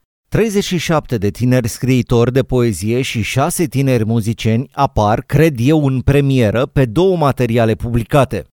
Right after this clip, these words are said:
Ambele pun în valoare potențialul creativ uriaș de care dau dovadă copiii și de care noi,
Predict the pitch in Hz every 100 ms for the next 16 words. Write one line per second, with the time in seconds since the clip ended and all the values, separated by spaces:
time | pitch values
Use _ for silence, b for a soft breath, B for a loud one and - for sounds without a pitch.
0 | _ _ 143 190 147 101 - 131 123 107
1 | 101 120 156 156 147 147 143 127 151 175
2 | 170 139 - 120 110 135 127 120 107 127
3 | 123 113 120 123 117 95 135 143 117 113
4 | 104 107 120 - 120 127 156 - 139 123
5 | 127 117 110 107 135 175